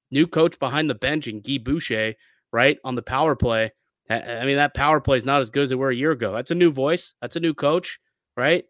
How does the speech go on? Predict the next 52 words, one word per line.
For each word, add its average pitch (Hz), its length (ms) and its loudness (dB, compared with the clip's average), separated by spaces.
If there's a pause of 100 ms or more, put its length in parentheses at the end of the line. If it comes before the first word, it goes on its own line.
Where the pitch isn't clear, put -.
They 139 80 -4
haven't 156 280 -2
quite 156 340 -2
really 147 240 0
bought 156 340 -2
into 180 320 0
what 147 180 -2
he's 165 220 -8
saying 170 440 2 (360)
or 131 80 0
done 147 220 2
anything 151 540 -2 (260)
differently. 156 580 -2 (380)
They 127 80 0
haven't 151 140 0
played 156 160 -2
with 151 100 -4
any 151 140 -2
more 151 220 -2
urgency 151 460 -4
or 135 80 -2
consistency 143 880 -6 (240)
to - 80 -10
their 131 120 -2
power 135 300 -2
play 131 260 0
that 123 120 -2
they 123 120 -4
did 123 220 -2
the 117 60 -10
past 123 440 -6
couple 123 260 -6
of 107 100 -8
seasons. 117 540 -12 (340)
So, 135 480 6 (580)
I 202 140 0
don't 247 80 4
know, 247 180 8
man. 127 200 0
It's, 131 160 -8
it's 143 180 -6
an 175 80 2
interesting 185 460 -2
situation 160 640 -2
here 117 240 -4
for, 113 480 -4
uh, 110 140 -2
for - 160 -12
the 110 60 -8
Maple 110 380 -6
Leafs. 110 380 -6
And, 107 260 -4